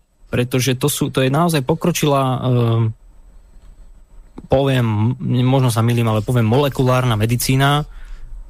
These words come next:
hej, vi-, virológia a teď, a proste ja si myslím, že ten, tento vírus bude mutovať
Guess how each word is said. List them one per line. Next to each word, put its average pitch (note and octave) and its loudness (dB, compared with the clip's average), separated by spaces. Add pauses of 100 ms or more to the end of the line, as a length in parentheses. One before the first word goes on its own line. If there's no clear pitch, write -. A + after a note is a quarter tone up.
hej, B2+ 0
vi-, B2+ 0
virológia C#3 2
a A#2+ 0
teď, C3 0
a - 0
proste B2+ 0
ja B2+ 2
si B2+ -2
myslím, C3 0
že A#2+ 0
ten, A#2+ -2
tento B2 0
vírus B2 2
bude A2+ 0
mutovať G#2 0